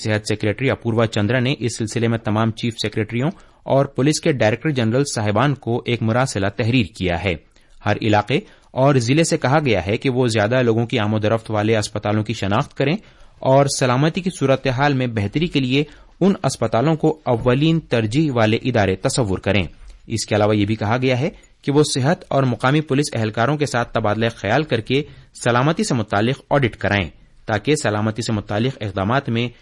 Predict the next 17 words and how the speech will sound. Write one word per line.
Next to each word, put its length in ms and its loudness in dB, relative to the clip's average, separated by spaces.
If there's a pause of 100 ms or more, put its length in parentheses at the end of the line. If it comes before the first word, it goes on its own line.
(180)
بہتری 420 -2
لائی 300 0
جا 120 -2
سکے۔ 280 -4 (1000)
ریاستوں 360 -2
پر 120 0
زور 180 0
دیا 180 2
گیا 220 2
ہے 100 0
کہ 120 -4
وہ 140 2
زیادہ 340 0
حساس 300 -2
علاقوں 320 -2
میں 100 0
سی 140 -6